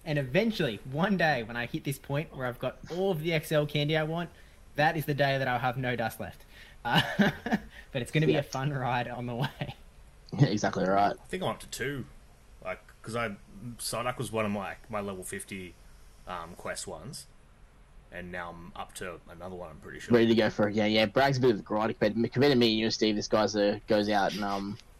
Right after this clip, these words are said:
Speaker 2: gets his, gets his candy and dust pretty quick, smart. He spends, unfortunately, has a really awful problem with spending dust. He just doesn't, it just disappears. It's like he has a hole in his,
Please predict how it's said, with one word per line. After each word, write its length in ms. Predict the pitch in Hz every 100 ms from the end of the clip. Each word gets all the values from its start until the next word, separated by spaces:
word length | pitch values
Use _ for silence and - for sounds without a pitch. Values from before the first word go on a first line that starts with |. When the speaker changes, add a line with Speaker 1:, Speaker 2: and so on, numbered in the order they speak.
| - -
Speaker 2:
gets 200 | - 113
his, 140 | 110 107
gets 200 | 110 110
his 140 | 107
candy 380 | - 107 101 101
and 100 | 101
dust 280 | 101 101 -
pretty 280 | - 104 95
quick, 200 | 107 104
smart. 340 | 107 95 -
He 80 | 120
spends, 320 | 170 180 135
unfortunately, 460 | 123 135 170 139 117
has 160 | 110
a 80 | 95
really 340 | 107 120 104 95 -
awful 380 | 90 107 - 104 104 - - - - - - -
problem 280 | - 107 98
with 80 | 104
spending 360 | - 104 110
dust. 300 | 95 95 -
He 160 | - 92
just 180 | - -
doesn't, 380 | 92 98 - - - - - - -
it 60 | 110
just 180 | 117
disappears. 420 | - 113 110 120 107
It's 160 | 98
like 140 | 113 110
he 40 |
has 120 | 107
a 60 | 104
hole 300 | 101 110 113
in 60 |
his, 240 | 110 104